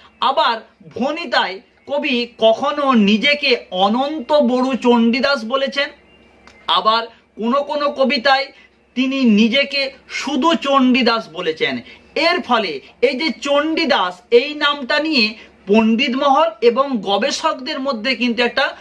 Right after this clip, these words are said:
মতভেদ তৈরি হয়েছে। তারা কেউ কেউ মনে করেন কবির অনন্ত, কবির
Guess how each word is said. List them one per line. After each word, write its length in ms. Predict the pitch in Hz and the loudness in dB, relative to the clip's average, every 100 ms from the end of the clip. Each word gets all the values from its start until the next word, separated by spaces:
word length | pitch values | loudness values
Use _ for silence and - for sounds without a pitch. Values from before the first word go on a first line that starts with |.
| - 156 | -18 -10
মতভেদ 720 | 170 202 214 233 233 247 294 - | 0 2 4 4 4 2 -2 -4
তৈরি 320 | 254 226 202 | -2 0 0
হয়েছে। 500 | 180 180 175 202 165 - - - - | 0 -2 2 2 2 -6 -20 -20 -4
তারা 400 | 220 254 240 214 - | -2 0 -2 -4 -8
কেউ 200 | 285 320 | -8 -6
কেউ 200 | - 311 | -4 -6
মনে 280 | 262 285 294 | 0 2 2
করেন 360 | 302 269 220 202 - _ _ _ - - | 2 2 2 -2 -10 _ _ _ -16 0
কবির 380 | 247 302 302 - - | 0 2 0 -2 2
অনন্ত, 720 | 202 226 294 320 277 277 202 160 - _ _ _ _ _ | 2 4 2 0 -2 0 0 0 -8 _ _ _ _ _
কবির 380 | 240 240 302 | 4 4 0